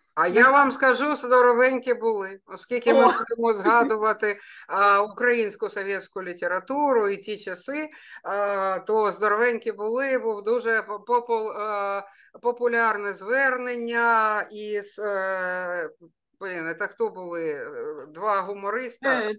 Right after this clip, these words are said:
Speaker 2: це була, ну, не література. От, е, я скажу, що це була естрада. Якби нам треба було говорити про радянську естраду,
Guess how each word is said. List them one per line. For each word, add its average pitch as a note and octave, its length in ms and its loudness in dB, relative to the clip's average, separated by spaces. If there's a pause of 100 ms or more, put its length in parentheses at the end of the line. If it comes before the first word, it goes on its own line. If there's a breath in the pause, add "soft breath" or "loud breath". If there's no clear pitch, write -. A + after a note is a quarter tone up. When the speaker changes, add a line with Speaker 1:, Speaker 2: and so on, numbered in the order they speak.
Speaker 2:
це D#4 160 4
була, E4 420 6
ну, D4+ 220 2
не D4 240 2
література. D4 840 -4
От, G#3+ 200 -6
е, G#3 240 -6
я A#3+ 240 0
скажу, D4 380 -2
що B3 160 -8
це C4+ 160 0
була C4 500 2
естрада. C4+ 680 0
Якби A#3+ 420 -8
нам A#3+ 200 -4
треба B3+ 180 -4
було A3+ 200 -8
говорити A#3 500 -8
про G#3 160 -2
радянську G#3 580 -4
естраду, B3 720 2